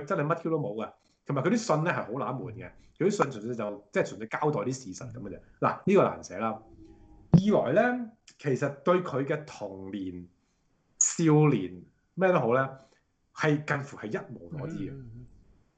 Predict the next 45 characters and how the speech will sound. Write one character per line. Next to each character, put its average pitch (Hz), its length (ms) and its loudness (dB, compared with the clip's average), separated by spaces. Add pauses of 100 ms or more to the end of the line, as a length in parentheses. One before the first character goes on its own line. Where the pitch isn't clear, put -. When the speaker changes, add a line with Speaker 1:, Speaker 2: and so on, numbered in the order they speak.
(580)
Speaker 1:
即 311 100 0
係 131 400 -2
完 139 80 0
全 135 180 2
係 131 140 4
唔 107 100 0
知 170 80 0
佢 156 160 8
發 127 100 4
生 135 140 2
緊 123 60 2
啲 131 80 0
咩 131 100 0
事， 110 80 -6
除 - 140 -6
咗 135 80 2
佢 135 180 6
讀 90 80 -6
書 123 260 -4
之 110 160 -4
外， 82 140 -10
即 151 60 2
係 147 80 0
除 135 80 -8
咗 120 140 0
你 113 120 2
知 117 160 -6
佢 107 160 2
邊 110 140 4
度 - 80 -8
讀 - 60 -12
書 107 160 -4
之 98 120 -4
外， - 140 -10 (120)
Speaker 2:
嗯。 - 60 -20 (460)
Speaker 1:
係 139 240 4 (300)
乜 185 260 6 (100)
都 175 120 4
唔 98 120 -2
知 110 120 -6
嘅。 104 240 2 (340)
因 247 220 8
為 139 140 8
佢 135 200 2
係 107 340 0